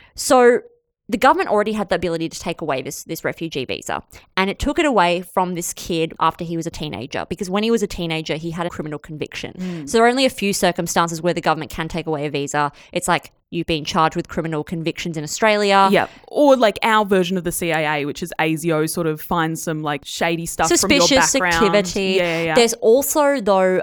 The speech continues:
Speaker 1: a pretty contentious one, which is that you can take someone's refugee visa away from them if they're just, like, associated with a group that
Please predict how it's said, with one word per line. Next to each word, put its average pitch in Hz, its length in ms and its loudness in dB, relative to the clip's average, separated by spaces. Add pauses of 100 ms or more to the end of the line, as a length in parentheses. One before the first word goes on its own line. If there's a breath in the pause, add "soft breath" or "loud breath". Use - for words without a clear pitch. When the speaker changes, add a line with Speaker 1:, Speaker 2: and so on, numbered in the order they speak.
Speaker 1:
a 196 80 0
pretty 214 300 -4
contentious 190 560 -6
one, 156 300 -2 (220 loud breath)
which 185 180 -4
is 180 80 -2
that - 100 2
you 196 80 -4
can 185 140 -4
take 208 260 -2
someone's 247 260 -2
refugee 180 440 0
visa 170 300 0
away 160 200 2
from 175 160 -8
them 160 180 -6
if - 140 -4
they're 175 100 0
just, 175 200 -4
like, 185 200 -4
associated 208 1080 -2
with 196 100 2
a 196 60 0
group 185 380 -4
that 196 180 0